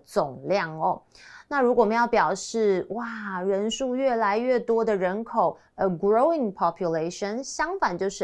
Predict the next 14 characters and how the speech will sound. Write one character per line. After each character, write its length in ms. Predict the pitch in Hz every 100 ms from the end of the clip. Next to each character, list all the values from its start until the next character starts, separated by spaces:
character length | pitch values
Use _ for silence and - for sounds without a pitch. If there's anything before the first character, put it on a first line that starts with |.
| -
a 100 | 190
shrinking 760 | - - 320 415 403 240 180
population， 840 | 180 160 - 175 160 160 - 151 175 - - -
就 120 | 196
是 160 | 196 175
减 380 | - 190 185
少、 300 | 220 196 127
在 180 | - 208
缩 300 | 196 208 196
短 240 | 190 170 156
这 100 | 180
个 100 | 160
人 300 | 156 147 165
口。 340 | - 214